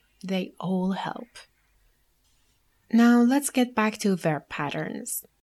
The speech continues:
We said that when you look at the past and search your memory, you try to remember doing something. What if you are looking at the future? Yeah, that's right.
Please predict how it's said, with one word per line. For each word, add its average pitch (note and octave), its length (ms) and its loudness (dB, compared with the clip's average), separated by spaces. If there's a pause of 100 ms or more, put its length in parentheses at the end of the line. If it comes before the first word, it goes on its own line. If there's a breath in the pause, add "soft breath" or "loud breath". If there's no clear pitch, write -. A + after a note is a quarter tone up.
(560)
We A#3+ 80 4
said E4 280 -2
that C#4 200 -4
when G3 220 0
you F#3+ 100 2
look G#3 300 -4
at G3+ 160 -8
the F#3 60 -8
past F#3 560 -10
and E3+ 180 -4
search F3+ 360 -8
your E3 120 -8
memory, G3+ 760 -2
you G#3 140 -6
try A3+ 480 -6
to A3 120 0
remember F#3+ 720 -2
doing E3+ 520 -4
something. - 560 -14 (800)
What F#3 160 0
if A3+ 200 0
you F#3 120 -2
are F3 100 -4
looking F#3 400 -6
at F3+ 120 -8
the F#3 80 -6
future? A3+ 640 -6 (1040)
Yeah, B3 260 -2 (160)
that's A#3 260 -8
right. D#4+ 360 -8